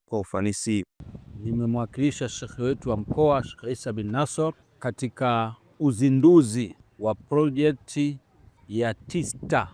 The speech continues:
Speaker 2: mkoa wa Singida. E, jambo limekuwa lenye kufana na umeteuliwa uongozi rasmi ngazi ya mkoa, lakini na idara mbalimbali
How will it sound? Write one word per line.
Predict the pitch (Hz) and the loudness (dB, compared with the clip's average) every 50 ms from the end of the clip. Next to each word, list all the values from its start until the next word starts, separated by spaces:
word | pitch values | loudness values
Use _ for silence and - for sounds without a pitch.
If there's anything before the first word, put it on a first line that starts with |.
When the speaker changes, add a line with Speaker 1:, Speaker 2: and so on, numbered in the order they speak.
| - - - | -16 -18 -18
Speaker 2:
mkoa | - _ - 127 | -16 _ -2 0
wa | 117 113 107 | 0 0 -2
Singida. | - - - 107 101 101 127 127 120 104 95 80 - - _ _ _ _ _ | -4 -6 -8 -6 -4 -2 -2 -2 -2 -2 -6 -8 -12 -20 _ _ _ _ _
E, | - 104 113 117 | -8 -4 -4 -2
jambo | 113 127 151 160 156 151 | 2 2 2 2 2 0
limekuwa | 143 131 127 120 - 147 139 | 0 0 -2 -2 0 0 0
lenye | 131 120 110 | 0 0 -4
kufana | _ - 104 - 139 143 151 156 151 156 151 139 _ _ _ _ _ _ - | _ -14 -12 -4 -2 0 0 0 0 -4 -6 -8 _ _ _ _ _ _ -10
na | 101 110 117 120 120 120 110 | -6 -2 0 0 0 0 -2
umeteuliwa | - 123 120 120 123 120 _ - 139 135 131 135 135 147 160 165 156 | -4 -2 -2 -2 -2 -2 _ -2 0 2 2 4 4 4 4 6 4
uongozi | 147 139 131 120 120 117 143 156 131 123 131 | 4 2 0 0 0 2 0 0 2 0 0
rasmi | 127 143 160 160 - - 160 139 131 | 2 2 2 0 -2 -6 -6 -4 -4
ngazi | 120 135 139 123 110 120 | -2 -2 -4 -2 -2 -4
ya | 113 | -4
mkoa, | 110 104 _ _ - 165 175 170 170 170 165 _ _ _ _ _ _ _ _ _ _ - | -4 -6 _ _ 2 4 6 6 4 2 0 _ _ _ _ _ _ _ _ _ _ -8
lakini | 107 110 107 _ - 160 156 139 | -8 -8 -6 _ 0 2 2 2
na | 131 123 120 | 0 0 0
idara | 123 131 127 135 143 139 135 120 | 0 0 2 2 2 4 2 2
mbalimbali | 120 110 117 120 120 120 120 120 143 143 135 123 110 113 123 139 | 2 0 0 0 0 0 2 4 4 4 4 4 2 -2 -4 -6